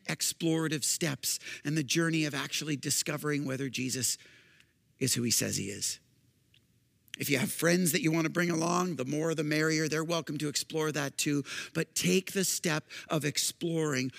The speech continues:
whether, in fact, Jesus is in reality the spiritual King of Kings so that you don't miss out on the adventure of following him.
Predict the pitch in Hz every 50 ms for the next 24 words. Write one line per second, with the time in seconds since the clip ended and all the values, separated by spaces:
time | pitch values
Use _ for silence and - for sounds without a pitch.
0 | - - - 135 160 160 170 160 190 202 - 175 175 156 - - 147 147 151 135
1 | 120 120 - 156 165 175 180 156 - 175 170 - - - - - - _ _ _
2 | _ _ _ _ - 180 202 226 226 202 - - - 190 190 196 190 175 156 151
3 | 139 131 143 151 147 147 135 139 135 120 147 139 - - - - 160 151 147 -
4 | - 139 135 - - - 151 131 131 131 117 - - 143 135 123 117 - - -
5 | - - 175 151 160 160 156 151 147 - - 110 - 135 - - - - 135 131
6 | 127 - - 120 127 120 127 - - - - - 123 123 120 120 - - - -
7 | - - - - - _ _ _ - _ - 123 123 120 117 117 107 104 - 120
8 | 113 104 - - 117 110 113 - - - - _ - 107 104 - - 104 101 98
9 | 95 92 95 95 98 95 98 -